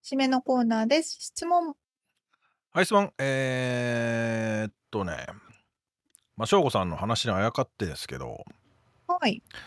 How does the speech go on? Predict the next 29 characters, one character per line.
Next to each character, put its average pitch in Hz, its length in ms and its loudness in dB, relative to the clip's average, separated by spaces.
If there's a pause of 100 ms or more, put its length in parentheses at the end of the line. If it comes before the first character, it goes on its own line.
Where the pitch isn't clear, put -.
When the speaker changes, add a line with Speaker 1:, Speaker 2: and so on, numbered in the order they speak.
(200)
Speaker 2:
沙 131 100 0
織 220 140 4
ち 233 80 4
ゃ 226 60 6
ん 220 40 2
っ - 20 -2
て 180 160 2
寮 233 300 4
生 262 280 2
活 - 260 -4
し - 120 -8
た 101 120 -4
こ - 100 -14
と - 140 -8
あ - 40 -8
り 69 120 -12
ま 85 100 -8
す - 100 -14
か？ - 140 -12 (1600)
Speaker 1:
い 240 80 0
や、 262 180 2
な 262 240 4
い 262 40 2
で 233 160 2
す。 - 400 -2 (640)
Speaker 2:
ゼ 156 120 4
ロ？ - 140 0 (1120)
Speaker 1:
ゼ 196 420 2
ロ。 226 300 2